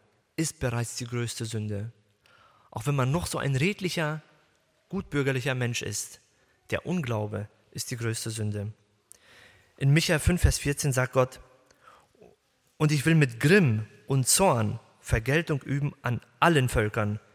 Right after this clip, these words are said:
die nicht gehören, gehorchen wollen.“ An allen Völkern. In manchen Übersetzungen steht an Nationen, an Heidenvölkern. Hier sind jetzt nicht nur die Israeliten, die Juden gemeint.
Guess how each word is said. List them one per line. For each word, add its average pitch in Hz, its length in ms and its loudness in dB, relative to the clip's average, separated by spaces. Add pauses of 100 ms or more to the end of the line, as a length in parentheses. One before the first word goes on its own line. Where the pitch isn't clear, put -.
(360)
die 123 80 0
nicht 120 220 2
gehören, 107 400 -4 (100)
gehorchen 120 480 -4
wollen.“ 101 360 -6 (760)
An 127 220 -2
allen 160 260 4
Völkern. 110 500 -2 (220)
In 127 80 0
manchen 156 260 4
Übersetzungen 131 460 0
steht - 260 -8
an 135 100 -2
Nationen, 135 640 -2 (260)
an 127 180 0
Heidenvölkern. 127 680 2 (320)
Hier 170 140 2
sind 180 180 -2
jetzt 180 200 0
nicht 196 300 -2
nur 127 380 0 (240)
die 123 60 -8
Israeliten, 117 720 -4 (300)
die 110 60 -8
Juden 127 320 -4
gemeint. 101 480 -4